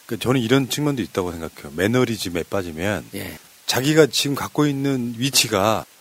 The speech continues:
Speaker 1: 누군가가 주어진 위치라는 걸 모르고
Speaker 2: 음.
Speaker 1: 자기가 잘나서 올라가 있다고 생각하는 그 매너리즘이 초심을 잃게 만드는 대표적인 요소거든요.
Speaker 2: 예.
Speaker 1: 제가 날마다 하는 생각이 그거예요. 힘들어도 기다리는 사람들을 위해서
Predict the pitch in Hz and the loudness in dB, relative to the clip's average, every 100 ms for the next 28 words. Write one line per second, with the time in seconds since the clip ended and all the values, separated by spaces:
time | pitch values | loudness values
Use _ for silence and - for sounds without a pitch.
0 | - 127 147 175 160 120 - 143 156 143 | -10 -4 0 4 4 4 4 2 2 -2
1 | 120 120 113 135 127 85 82 82 120 98 | -2 0 0 0 -2 -4 -8 -6 -6 -6
2 | - 92 82 - - 113 131 165 165 156 | -10 -18 -20 -10 -4 -2 0 2 2 2
3 | - 110 143 165 156 123 113 95 85 - | 0 4 4 6 6 6 6 2 0 -4
4 | 90 95 90 87 - 85 107 95 104 98 | -4 -2 -2 -4 -4 -6 -6 -4 -2 -2
5 | 87 95 92 123 135 107 92 101 127 73 | -4 -2 2 4 2 0 -4 -2 -2 -4
6 | - - 190 196 220 120 87 110 101 80 | -10 0 4 6 6 4 2 0 0 0
7 | 87 120 - - 113 147 107 82 85 76 | -4 -4 -6 -4 -2 0 0 -4 -4 -8
8 | - 67 - - 95 76 - - - 135 | -12 -20 -20 -16 -16 -16 -20 -6 0 2
9 | 113 98 139 214 254 208 175 147 143 135 | 2 0 2 6 6 4 0 -6 -4 -4
10 | 92 82 71 64 - - 208 196 170 139 | -4 -8 -12 -14 -12 -4 0 2 4 4
11 | 180 226 _ 139 147 143 127 117 110 98 | 2 2 _ 4 4 4 0 -4 -4 -8
12 | 92 85 78 73 135 | -12 -10 -12 -8 -8